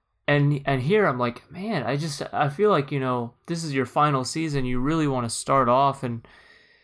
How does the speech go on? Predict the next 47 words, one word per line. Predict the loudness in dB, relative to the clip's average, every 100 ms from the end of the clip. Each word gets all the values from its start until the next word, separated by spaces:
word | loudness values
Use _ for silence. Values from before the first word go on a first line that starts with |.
| _ _ _ _
you | -4
know, | 0 0 0 -4 -6
wow | -4 0 4 4 4
us. | 2 0 -6
And | -6
it |
just | -6 -12 -10
kind | -6 -4
of |
felt | -2 -4 0
par | 0 0
for | -6
the | -10
course | -4 0 0 -2 -6
in, | -6
in | -6 -6 -8
tone, | -4 -2 -2 -4 -6
and, | -8 -12 _ _ _ _
or | 0
actually | 0 2 0 0 0
not | 0 2
even | -2 -2
par | -2
for | -2
the | -6
course | -2 0 0
in | -2
tone. | 0 0
It, | 0 -2 -4 -4
it | -4
felt | 0 2
like | 2 2
they | 0
kind | 2 0
of | 0
scaled | -2 0 2 2 2
back | 0 0
the | -4
sense | -4 -4 -2
of | -6 -2
weight | 0 2 0 -6 -4
that, | -4 -4 -4
that | -4
this | -4 -4
arc | -4 -4 -4
had | -6 -6
before. | -8 -6 -4 -2 -6